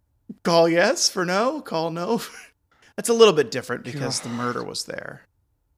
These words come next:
Speaker 2: Jesus Christ.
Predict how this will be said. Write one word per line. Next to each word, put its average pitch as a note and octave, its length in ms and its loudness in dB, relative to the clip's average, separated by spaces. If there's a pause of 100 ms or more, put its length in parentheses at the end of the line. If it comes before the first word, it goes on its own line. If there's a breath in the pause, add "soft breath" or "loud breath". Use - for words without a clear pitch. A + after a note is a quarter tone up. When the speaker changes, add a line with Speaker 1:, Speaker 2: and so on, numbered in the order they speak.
(680)
Speaker 2:
Jesus - 920 -18
Christ. - 800 -20